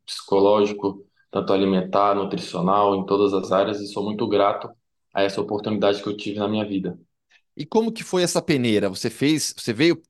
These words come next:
Speaker 2: você foi pra São Paulo fazer a peneira? Fala, fala mais sobre a peneira mesmo, porque a gente sabe que é,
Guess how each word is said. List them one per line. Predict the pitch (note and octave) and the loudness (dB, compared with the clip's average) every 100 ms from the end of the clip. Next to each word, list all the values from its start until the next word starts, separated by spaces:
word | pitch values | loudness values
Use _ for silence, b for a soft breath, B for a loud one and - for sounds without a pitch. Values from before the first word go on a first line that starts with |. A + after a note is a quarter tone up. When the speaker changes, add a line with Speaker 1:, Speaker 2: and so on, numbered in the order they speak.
| - | -10
Speaker 2:
você | C3 C3+ | -6 -4
foi | - F#3+ | 0 0
pra | - D3+ | 2 -2
São | C#3+ A2 | -4 -2
Paulo | D3 D3+ | 0 0
fazer | - A#2 A2+ | -2 -6 -6
a | |
peneira? | G#2 A2 D#3+ | -4 0 0
Fala, | - G3 G#3 - | 2 2 0 -2
fala | G#3 G#3+ | 0 2
mais | F#3+ G#3+ | 2 -2
sobre | - G#3+ G#3+ G3 b b b | 0 -2 -2 -6 b b b
a | |
peneira | D3 G3 F3 F#3 C3+ | 2 4 6 4 4
mesmo, | B2+ A#2 | 0 -2
porque | - D3+ | -4 -8
a | |
gente | - F#3 | -8 -8
sabe | - G3 A#3 | -6 -4 -6
que | - - E3 | -8 0 2
é, | F#3 B3 F#3+ B2 | 4 4 2 0